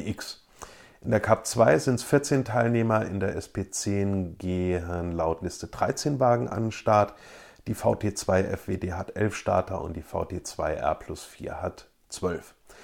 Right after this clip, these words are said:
In der A T ändert sich im Vergleich zu Samstags, die hatte ich jetzt eben gar nicht angesprochen, da mache ich jetzt, ändert sich nichts. Da sind an beiden Tagen drei Fahrzeuge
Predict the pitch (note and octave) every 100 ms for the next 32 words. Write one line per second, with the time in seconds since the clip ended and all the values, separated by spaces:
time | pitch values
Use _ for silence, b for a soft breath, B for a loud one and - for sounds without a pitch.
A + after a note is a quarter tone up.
0 | B B B B - B2 B2 A#2+ - C#3
1 | F#3+ - C3+ C3 - B2 - A2+ G#2+ A2+
2 | A#2 A2 - G2+ G#2+ D#3 - D3 C3+ -
3 | A2 A2+ G#2 G#2+ - A#2 G#2+ G2 - A#2
4 | B2 - A#2 A#2 G#2+ G2+ F#2+ F#2 A2 A#2+
5 | - G2+ G#2 G2 F2+ F2+ A2 F#3+ - -
6 | B B B B B - A#2+ B2 A#2 A2+
7 | A#2+ A#2 A2 A2+ A2 G#2+ - G2+ B2 B2+
8 | B2 B2 - A#2+ A2+ A2